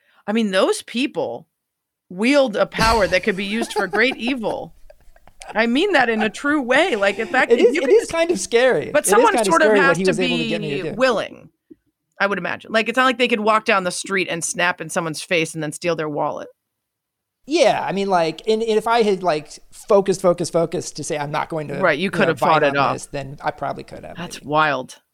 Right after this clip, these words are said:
Speaker 1: That's crazy. Uh, number seven, what's the thing about yourself you'd most like to improve?
Speaker 2: Um, oh, let's see.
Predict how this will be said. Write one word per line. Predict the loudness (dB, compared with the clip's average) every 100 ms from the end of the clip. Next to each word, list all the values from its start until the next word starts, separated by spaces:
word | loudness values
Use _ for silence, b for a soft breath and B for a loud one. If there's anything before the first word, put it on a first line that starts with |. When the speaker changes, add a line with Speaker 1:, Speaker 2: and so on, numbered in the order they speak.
| -6
Speaker 1:
That's | -6 -4
crazy. | -4 -4 -8 B B B -2
Uh, | 2
number | 2 2
seven, | 0 0 0
what's | -2
the | -2
thing | -2
about | 0 0
yourself | 0 0 0
you'd | 0
most | 0 0 2
like | 0 0
to | -4
improve? | -4 -4 -4 -4 -10 -20 _ _ _ _ _ _ _ _ _ _ -18 -16 -16 _ _
Speaker 2:
Um, | 0 2 2 0 -2 -4 -4 -6 -6 -8 -8 -10 -10 -10 -8 -8 -10 b b -20 -20 -20 -20 -20 -20 -20 _ -20 -20 -20 -20 -20 -20 _ _ -6
oh, | -4 -4 -4
let's | -6 -10
see. | -12 -12 -10 -10 -12 -14